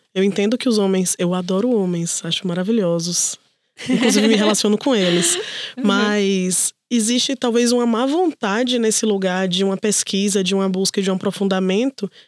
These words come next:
Speaker 1: que parece que sempre a gente tem que entrar num lugar de professora
Speaker 2: Uhum.
Speaker 1: pra tá desenhando o caminho, pra tá asfaltando a estrada pra eles passarem.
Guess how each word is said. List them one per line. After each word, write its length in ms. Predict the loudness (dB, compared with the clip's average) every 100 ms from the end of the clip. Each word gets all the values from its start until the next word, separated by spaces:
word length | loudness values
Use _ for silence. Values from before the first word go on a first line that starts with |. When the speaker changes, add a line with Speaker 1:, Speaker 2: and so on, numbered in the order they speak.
| _ _ _ -8
Speaker 1:
que 80 | -4
parece 300 | -2 -2 0
que 100 | 0
sempre 280 | 0 0
a 40 | 0
gente 120 | 0
tem 120 | 0
que 80 | 0
entrar 220 | 0 0
num 80 | 2
lugar 280 | 2 0 0
de 140 | -2
professora 720 | -2 -2 0 0 0 0 0 -4 _ _
Speaker 2:
Uhum. 220 | -6 -4 -2
Speaker 1:
pra 140 | 0
tá 140 | 0
desenhando 680 | 0 2 2 2 2 2 0
o 40 | -2
caminho, 640 | -2 0 2 0 -2 -6 -10 _ _ _ -6
pra 180 | -4
tá 220 | -2 -2 -2
asfaltando 720 | 0 0 0 0 0 2 0
a 40 |
estrada 480 | 0 -2 -2 -2 -2
pra 120 | 0
eles 160 | 0 0
passarem. 600 | -2 -2 -2 0 0 -2